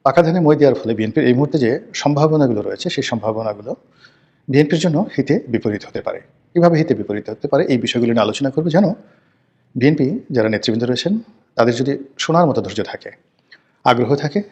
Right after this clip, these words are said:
তাহলে হয়তো আমার এই বক্তব্য থেকে তারা একটা ধারণা পেতে পারেন। আর যদি তারা মনে করেন যে একজন ইউটিউবার কি বললেন, তার দলে একটা সময় নির্বাচন করেছে সেই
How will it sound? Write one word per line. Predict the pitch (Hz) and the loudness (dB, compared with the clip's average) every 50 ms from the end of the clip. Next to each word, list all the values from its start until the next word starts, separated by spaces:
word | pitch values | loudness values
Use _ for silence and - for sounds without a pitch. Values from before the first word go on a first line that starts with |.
| - _ - | -20 _ -2
তাহলে | - 135 135 151 143 | 0 2 2 2 2
হয়তো | - 156 151 139 | 2 0 0 0
আমার | 127 117 | 0 0
এই | 113 | 0
বক্তব্য | 120 - - - 131 123 135 | 0 -2 -4 -4 -6 -6 -4
থেকে | 127 - - - 185 | -4 -6 -4 -6 -4
তারা | - 131 110 | -2 0 0
একটা | 104 - 175 156 | 0 0 -2 -4
ধারণা | - - 127 147 208 254 - | -2 -4 -4 -4 -4 -2 -2
পেতে | 185 147 117 | -2 -2 0
পারেন। | - 92 90 - _ _ _ _ _ _ _ _ _ _ _ _ _ _ _ _ _ _ _ _ _ _ _ - | -2 -4 -6 -6 _ _ _ _ _ _ _ _ _ _ _ _ _ _ _ _ _ _ _ _ _ _ _ 2
আর | 214 190 | 2 4
যদি | 185 202 190 | 6 4 6
তারা | 190 180 165 | 6 6 4
মনে | 165 160 156 | 6 4 2
করেন | - 139 135 127 | 2 0 0 2
যে | 135 123 | 2 2
একজন | 117 143 139 | 2 2 2
ইউটিউবার | 110 117 113 - 135 120 123 117 | 2 0 0 2 2 0 0 0
কি | - 120 | -2 -2
বললেন, | 104 104 101 107 110 117 117 - _ _ _ _ _ - | -2 -2 -4 -4 -6 -8 -12 -18 _ _ _ _ _ -2
তার | 127 104 107 117 | 0 0 0 0
দলে | 110 107 113 | 0 0 0
একটা | 107 - 127 | 0 -2 -6
সময় | - - 117 | -4 -4 -4
নির্বাচন | 110 107 110 104 - 123 107 | -2 -2 -2 -2 -4 -6 -8
করেছে | - 104 101 101 - - - 147 - _ _ _ _ _ _ _ _ _ _ _ _ - | -8 -8 -8 -10 -10 -12 -12 -16 -16 _ _ _ _ _ _ _ _ _ _ _ _ -10
সেই | - - 123 107 95 - | -2 -2 -2 -2 -2 -8